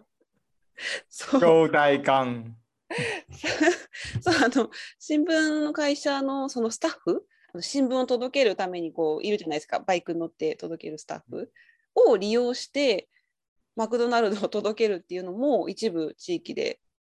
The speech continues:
Speaker 1: しているそうなんですね。で、
Speaker 2: え？
Speaker 1: そう、
Speaker 2: 他和
Speaker 1: これもし-、
Speaker 2: 读卖新闻合作？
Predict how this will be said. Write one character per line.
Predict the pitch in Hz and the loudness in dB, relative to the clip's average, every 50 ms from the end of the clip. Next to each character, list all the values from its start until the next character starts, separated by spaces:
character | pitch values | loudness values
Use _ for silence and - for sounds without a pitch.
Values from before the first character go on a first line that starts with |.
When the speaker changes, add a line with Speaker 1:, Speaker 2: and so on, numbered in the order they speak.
| _ | _
Speaker 1:
し | - - - | -18 -14 -6
て | - 185 175 | -4 -4 -2
い | 170 | -4
る | 170 | -6
そ | 170 - 170 160 | -8 -10 -12 -12
う | 160 | -12
な | 165 - | -12 -14
ん | - | -14
で | - 165 | -14 -14
す | - - 156 | -12 -12 -12
ね。 | 156 156 - _ _ _ _ _ _ _ _ _ _ _ _ _ _ _ _ _ _ _ _ _ _ - - | -10 -10 -14 _ _ _ _ _ _ _ _ _ _ _ _ _ _ _ _ _ _ _ _ _ _ -12 -6
で、 | 240 247 247 240 254 _ _ _ _ - | -4 -2 -2 -2 -4 _ _ _ _ 2
Speaker 2:
え？ | 160 175 220 - - - - _ _ _ _ _ _ _ _ _ _ - | 4 4 4 4 2 -4 -18 _ _ _ _ _ _ _ _ _ _ -10
Speaker 1:
そ | - - 285 247 | -2 2 4 4
う、 | |
Speaker 2:
他 | 220 | 4
和 | 220 | 6
Speaker 1:
こ | 302 294 | 4 4
れ | 233 | 4
も | - - 330 | 6 4 4
し-、 | 156 | 2
Speaker 2:
读 | 160 | 0
卖 | 196 226 220 202 175 | 0 0 0 0 0
新 | - - - - 185 190 190 | -2 -6 -8 -6 -4 -2 2
闻 | 170 139 127 127 | 2 2 2 2
合 | 127 - 123 120 123 | 0 -2 -4 -4 -2
作？ | 127 - 160 131 117 113 113 - | 0 2 2 2 2 0 -2 -14